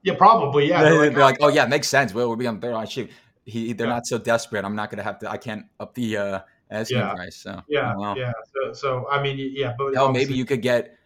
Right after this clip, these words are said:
Speaker 2: maybe you could get a just in case Wheeler comes back in the playoffs for a first round pick.
Speaker 1: Yeah.
Speaker 2: Who, who's, like, the oldest G M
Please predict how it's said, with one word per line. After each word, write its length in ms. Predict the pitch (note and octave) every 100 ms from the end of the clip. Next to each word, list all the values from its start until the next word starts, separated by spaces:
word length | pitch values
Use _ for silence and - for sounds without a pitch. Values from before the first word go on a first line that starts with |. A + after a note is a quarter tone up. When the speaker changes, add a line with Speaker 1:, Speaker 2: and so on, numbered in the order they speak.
| _
Speaker 2:
maybe 220 | A2 B2 B2+
you 140 | B2
could 160 | B2 G2+
get 340 | A2+ A2 - -
a 160 | G#2+
just 400 | G2 - C3 B2+
in 80 | B2+
case 300 | G#2 B2 A2
Wheeler 360 | F#2+ A#2+ A#2 G#2
comes 280 | - A#2 A2
back 280 | A2+ A2
in 60 | A#2
the 60 | G2+
playoffs 440 | - A2+ A2+ G2+
for 120 | - G2+
a 40 |
first 260 | - G#2 -
round 200 | G#2 F2+
pick. 240 | G#2+ F#2 - - _ _ _ _ _ _ -
Speaker 1:
Yeah. 480 | C3+ D#3+ C#3 A#2 - _ _ _ - _ _ _
Speaker 2:
Who, 180 | - C#3
who's, 200 | C#3 D3+
like, 160 | D3 B2
the 160 | B2
oldest 460 | A#2+ B2 A#2+ B2 -
G 240 | G#2+ A2+
M 340 | A2 G#2+ F#2+